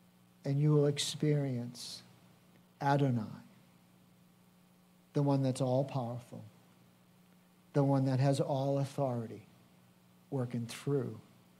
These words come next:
and in your life. What lessons are there from the Old Testament? Hundreds, maybe even a thousand, about God's intervention. God using ordinary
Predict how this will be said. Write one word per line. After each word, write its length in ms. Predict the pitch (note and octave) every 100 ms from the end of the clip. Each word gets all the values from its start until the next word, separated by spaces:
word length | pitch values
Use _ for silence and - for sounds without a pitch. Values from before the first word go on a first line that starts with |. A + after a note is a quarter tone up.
| -
and 100 | A2+ -
in 160 | G#2+
your 120 | A2 G#2+ G2+
life. 80 | - - - - _ _ _ _ _ _ _ - -
What 220 | F3+ G3+
lessons 560 | F#3+ F#3+ - G3+ F#3 F3
are 160 | E3
there 220 | E3+ F3+
from 240 | F3+ E3+ D#3
the 100 | E3
Old 200 | E3+ E3+
Testament? 580 | F3 E3+ - E3 F3 F#3 - -
Hundreds, 1040 | - F#4+ F#4+ F4 G#3+ C3 A2 A#2+ - - - - - - _ - _ - _ _ _ - - _
maybe 200 | E3 F#3
even 180 | F3+ F3
a 100 | E3 - - - -
thousand, 720 | G3+ A#3+ A3+ E3+ B2 G2+ G2+ A#2+ - - - _ _ - - _ _ _ _ -
about 400 | D3 D#3+ D#3+ -
God's 400 | E3 F3 F3+ E3+
intervention. 680 | F3 D3+ C#3+ C#3 B2+ - - - - _ _ _ _ _ _ _ _ _
God 320 | E3 E3+ F#3
using 600 | E3+ F3+ F3+ D#3 D3 B2+ B2+ - - - -
ordinary 840 | D3+ D#3+ E3+ E3+ E3 E3 E3+